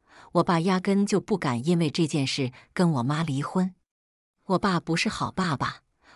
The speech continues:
不是好老公，却是个好儿子。我爸不敢忤逆我爷爷奶奶，只能不情不愿地同意了。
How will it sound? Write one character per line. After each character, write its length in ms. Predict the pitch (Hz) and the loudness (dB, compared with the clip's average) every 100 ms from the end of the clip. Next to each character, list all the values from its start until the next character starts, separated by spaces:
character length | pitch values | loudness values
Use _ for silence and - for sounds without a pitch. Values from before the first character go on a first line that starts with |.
| - | -2
不 100 | 226 | 0
是 140 | - | 0
好 240 | - 214 277 | -2 -2 0
老 180 | 220 110 | -2 -2
公， 320 | 214 233 - _ _ _ - | 2 2 0 _ _ _ -2
却 160 | 294 | 0
是 200 | 240 277 | 0 -2
个 100 | 190 | -4
好 260 | - 120 110 | -4 -4 -4
儿 220 | 117 139 | -4 -4
子。 220 | - 202 - _ _ _ _ _ _ _ - | -2 -6 -8 _ _ _ _ _ _ _ 0
我 120 | 175 | 2
爸 200 | 202 180 | 2 2
不 120 | 202 | 0
敢 240 | 180 160 | 0 0
忤 200 | 180 147 | -2 0
逆 180 | 139 180 | 2 4
我 160 | 151 135 | 2 0
爷 200 | 139 156 | -2 0
爷 140 | 226 | 2
奶 260 | 151 120 107 | 2 -2 -4
奶， 260 | 123 131 _ _ - - - | -4 -6 _ _ -20 -14 -2
只 160 | 190 | 2
能 220 | 160 175 | 2 2
不 160 | 226 254 | 2 0
情 260 | - 180 214 | 0 -2 0
不 140 | 175 | 0
愿 200 | 269 196 | 0 0
地 120 | 135 | -2
同 260 | - 127 131 | -6 -4 -2
意 220 | 156 156 | -2 -2
了。 220 | - - | -4 -12